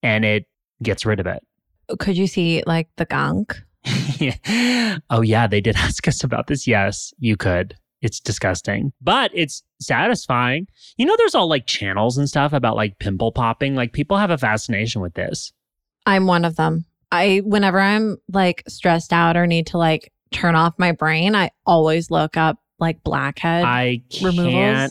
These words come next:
Speaker 1: That's
Speaker 2: I'm
Speaker 1: disgusting.
Speaker 2: disgusting. I know.
Speaker 1: Um, <laughs> yeah. So when you remove the patch, you see the gunk, but it flattens it. So I would recommend this, this Mighty Patch. Again, the brand is Hero Cosmetics. I would recommend this Mighty Patch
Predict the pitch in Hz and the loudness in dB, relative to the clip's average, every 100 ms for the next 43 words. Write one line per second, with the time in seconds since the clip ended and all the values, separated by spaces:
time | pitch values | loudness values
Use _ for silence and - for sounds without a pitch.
0 | - 131 113 117 - - - 110 190 165 | -6 -2 0 0 -4 -12 -6 0 2 2
1 | 160 - 160 147 180 143 160 - _ _ | 2 2 0 0 -2 -2 -4 -10 _ _
2 | _ - 110 110 107 107 110 107 107 - | _ -4 0 2 0 0 -2 -2 -4 -4
3 | - - - 254 143 110 101 147 123 127 | -4 -6 -4 0 2 0 0 0 2 2
4 | 120 123 131 131 151 147 120 113 - 117 | 2 2 2 0 -2 0 0 0 -2 -6
5 | - 147 160 147 131 123 127 123 - - | -2 -2 0 2 2 2 0 -4 -12 -20
6 | _ _ 123 117 117 117 _ 147 147 131 | _ _ 0 2 2 0 _ -6 -4 -2
7 | 110 113 120 98 90 92 - 131 110 117 | 0 0 -2 -2 -2 -4 -2 0 2 2
8 | 123 117 107 131 107 113 120 90 95 - | 2 0 0 0 0 -2 -2 -4 -6 -8
9 | - - 131 117 107 - 127 147 147 151 | -14 -16 -4 -2 -2 -2 0 2 2 0
10 | 151 139 - 185 160 120 165 - - _ | -2 -4 -2 0 0 -2 -4 -8 -8 _
11 | _ 135 131 127 120 131 123 - 151 143 | _ -2 0 2 2 2 0 0 2 2
12 | - 127 117 127 135 - - - - 127 | 2 -2 2 2 2 -2 -16 -10 -2 2
13 | 123 117 131 135 - 131 123 117 123 107 | 0 0 0 0 2 0 2 0 0 0
14 | 110 139 147 220 - - | 0 0 0 0 -4 -10